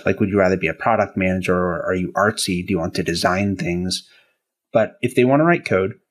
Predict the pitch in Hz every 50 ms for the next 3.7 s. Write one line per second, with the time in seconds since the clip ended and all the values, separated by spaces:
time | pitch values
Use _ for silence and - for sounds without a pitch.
0 | _ - - 110 107 107 107 104 - - 104 104 104 107 117 123 120 123 120 120
1 | 117 117 113 107 - - 110 110 110 110 113 110 110 - - - 101 101 98 95
2 | 95 95 92 - _ _ _ - - 107 104 107 107 - - 98 95 - - -
3 | - - _ - 143 160 170 170 170 180 180 180 -